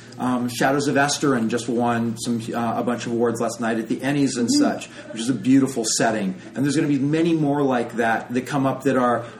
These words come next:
Speaker 1: original works and that have an equal place in the whole ecosystem. So that, I think, is gonna be one of the greatest things moving forward with the new five E S R D.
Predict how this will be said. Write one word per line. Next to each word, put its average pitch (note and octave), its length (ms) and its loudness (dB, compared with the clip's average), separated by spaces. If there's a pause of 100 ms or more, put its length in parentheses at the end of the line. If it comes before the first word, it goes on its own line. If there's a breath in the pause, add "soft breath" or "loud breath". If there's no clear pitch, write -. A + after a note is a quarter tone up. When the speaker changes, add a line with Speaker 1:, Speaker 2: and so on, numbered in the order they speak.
Speaker 1:
original D#3+ 460 4
works C#3+ 380 2 (480 loud breath)
and B2+ 460 2 (160)
that - 140 2
have C3+ 220 0
an - 160 0
equal D#3 300 0
place B2 720 0 (200)
in C#3+ 260 0
the B2+ 100 0
whole C3 260 2
ecosystem. B2 640 -2 (680 loud breath)
So B2 160 -2
that, F3 300 4
I C#3+ 80 -2
think, C#3 200 -2
is B2+ 100 2
gonna B2+ 160 2
be A#2 360 2
one A2+ 840 -4
of A2+ 80 0
the A2+ 80 0
greatest B2+ 320 0
things A#2 180 -2
moving G2+ 280 0
forward A#2+ 540 0
with - 120 -8
the C#3+ 80 0
new C3 180 2
five C3 380 -2
E C3 100 2
S C3 160 -4
R C3+ 140 2
D. C#3+ 240 2